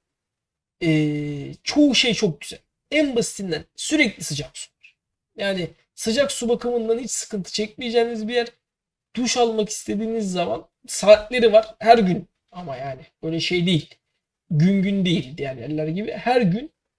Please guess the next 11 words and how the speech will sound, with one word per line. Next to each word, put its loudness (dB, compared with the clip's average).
belirlenen 2
saatlerde -2
girip -4
duşunuzu -2
alabiliyorsunuz. -2
Ee, 2
onun -4
dışında -6
sosyal 0
tesis -6
anlamında -4